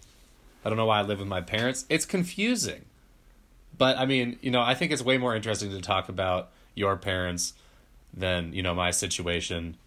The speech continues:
of being stuck in eighth grade, personally. I mean, Darren's the most normal one. We could really get in on him if we wanted to, expose some of the things that, you know, the viewers, or the listeners, I should say, don't know about him.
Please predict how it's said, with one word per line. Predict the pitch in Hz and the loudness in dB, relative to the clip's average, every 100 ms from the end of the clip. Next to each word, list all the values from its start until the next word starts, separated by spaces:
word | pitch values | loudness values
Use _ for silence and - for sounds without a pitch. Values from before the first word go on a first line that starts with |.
| - | -8
of | 92 | -4
being | 90 87 | -2 -2
stuck | - 90 85 - - | -2 -2 -2 -6 -10
in | 90 | -4
eighth | 85 82 | -4 -4
grade, | - 85 80 76 - - - | -4 -4 -4 -8 -16 -20 -12
personally. | - 95 - 82 82 | -6 -4 -4 -6 -2
I | |
mean, | 117 151 147 | 2 2 0
Darren's | 147 233 277 190 | 4 6 6 4
the | 143 | 4
most | 147 131 117 | 4 4 2
normal | 113 139 113 | 2 4 2
one. | 87 82 85 98 - - - | 0 -2 -4 -6 -12 -20 -4
We | 131 | -2
could | 139 | 2
really | 131 147 | 2 2
get | 120 131 | 4 4
in | 123 117 | 4 2
on | 107 | 2
him | 98 120 123 117 | 2 4 4 2
if | 107 | -2
we | 113 | 0
wanted | 101 113 127 104 | 2 4 2 0
to, | 101 98 | 0 0
expose | 95 - 127 117 113 | 0 0 2 2 2
some | 123 110 | -2 -2
of | |
the | 104 | -4
things | 101 104 104 104 | -4 -4 -4 -4
that, | 95 92 - - - - - - - - - - - - - - - - - - - | -2 -2 -6 -20 -20 -20 -20 -20 -20 -20 -20 -20 -20 -20 -20 -20 -20 -20 -20 -20 -8
you | 107 | 0
know, | 98 87 92 - - - - - | 2 2 -2 -10 -20 -20 -20 -4
the | 107 | 0
viewers, | 104 131 135 120 - | 4 6 6 2 4
or | 127 135 | 6 6
the | 127 | 6
listeners, | 127 139 - 120 110 | 4 4 4 2 4
I | 107 | 2
should | - 104 | 0 0
say, | 120 107 | 0 2
don't | 110 107 | 2 2
know | 113 | 2
about | 107 98 98 | 2 0 2
him. | 120 127 98 | 2 2 0